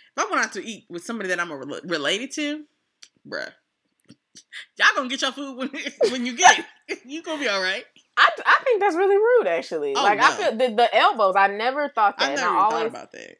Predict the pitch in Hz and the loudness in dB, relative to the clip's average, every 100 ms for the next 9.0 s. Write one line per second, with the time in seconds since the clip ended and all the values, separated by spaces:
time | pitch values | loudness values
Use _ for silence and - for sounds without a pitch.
0 | _ 190 226 - 185 185 180 190 - 262 | _ 2 2 2 2 2 2 2 2 0
1 | - - 254 208 156 170 170 147 135 208 | 0 -2 -2 -2 -4 -4 -6 -10 -10 -10
2 | 208 165 160 156 143 - 180 151 226 359 | -8 -10 -10 -10 -12 -14 -14 -12 -12 -10
3 | 170 151 139 151 147 - - - 147 147 | -12 -10 -10 -8 -8 -10 -12 -10 -14 -10
4 | 165 143 135 175 175 165 120 - 117 90 | -8 -8 -4 -2 -2 -6 -14 -14 -14 -14
5 | - - - - - - 208 165 156 233 | -14 -16 -20 -20 -14 -10 -10 -10 -8 -8
6 | 190 147 135 131 135 185 170 58 - _ | -8 -10 -10 -10 -8 -6 -6 -10 -20 _
7 | _ _ _ _ _ - 180 - 202 170 | _ _ _ _ _ 0 2 2 0 0
8 | 202 233 147 131 175 160 185 185 160 151 | 2 2 2 -2 -6 -4 2 2 0 -4